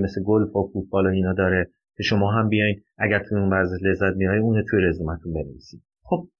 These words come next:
این چاشنی ها رو اضافه کردیم، مواد اولیه هم سری قبلی اضافه کردیم.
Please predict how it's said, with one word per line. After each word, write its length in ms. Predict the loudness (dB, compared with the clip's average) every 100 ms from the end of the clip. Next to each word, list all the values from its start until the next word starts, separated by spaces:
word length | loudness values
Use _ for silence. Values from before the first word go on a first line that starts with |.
| _
این 140 | 0 2
چاشنی 360 | 4 2 2
ها 160 | 2 4
رو 80 | 4
اضافه 300 | 2 2 0
کردیم، 340 | 0 2 2
مواد 320 | 2 2 2 2
اولیه 460 | 2 2 2 2
هم 100 | 0
سری 360 | 0 2 2 2
قبلی 400 | 0 -2 0 2
اضافه 340 | 2 2 0
کردیم. 360 | 0 0 2 0